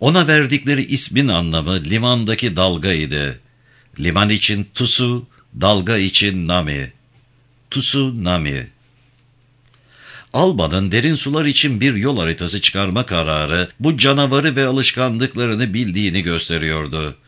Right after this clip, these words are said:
Limanın sözde korumasını aramak bu durumda ölümcül olurdu. Thorwaldson çırpınan denizde kendine yol açmak için savaşa dursun, kıta sahanlığı ve yamaç daha da derinlere kaydı.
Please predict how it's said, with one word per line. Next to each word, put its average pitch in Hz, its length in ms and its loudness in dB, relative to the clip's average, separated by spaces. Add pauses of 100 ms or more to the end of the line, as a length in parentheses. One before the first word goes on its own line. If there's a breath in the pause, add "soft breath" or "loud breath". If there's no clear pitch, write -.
(500 loud breath)
Limanın 160 460 2
sözde 143 480 0
korumasını 135 600 0
aramak 85 400 0
bu 131 180 -2
durumda 139 400 0
ölümcül 110 500 -2
olurdu. 76 640 -4 (760 loud breath)
Thorwaldson 107 760 0
çırpınan 143 540 2
denizde 139 360 2
kendine 131 420 0
yol 123 220 0
açmak 87 360 0
için 101 240 -2
savaşa 104 500 -2
dursun, 90 460 -2 (260 loud breath)
kıta 160 260 0
sahanlığı 139 640 0
ve 120 100 2
yamaç 113 480 0
daha 113 260 0
da 117 120 -2
derinlere 92 520 0
kaydı. 73 580 -4